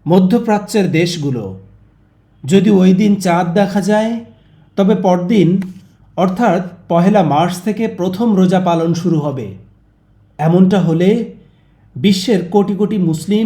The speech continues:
বিরল একটি ঘটনার সাক্ষী হবে, কেননা একই সঙ্গে শুরু হবে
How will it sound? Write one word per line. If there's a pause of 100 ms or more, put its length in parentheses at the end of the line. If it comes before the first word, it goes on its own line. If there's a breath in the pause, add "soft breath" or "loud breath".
বিরল
একটি
ঘটনার
সাক্ষী
হবে, (1080)
কেননা (600 loud breath)
একই
সঙ্গে
শুরু
হবে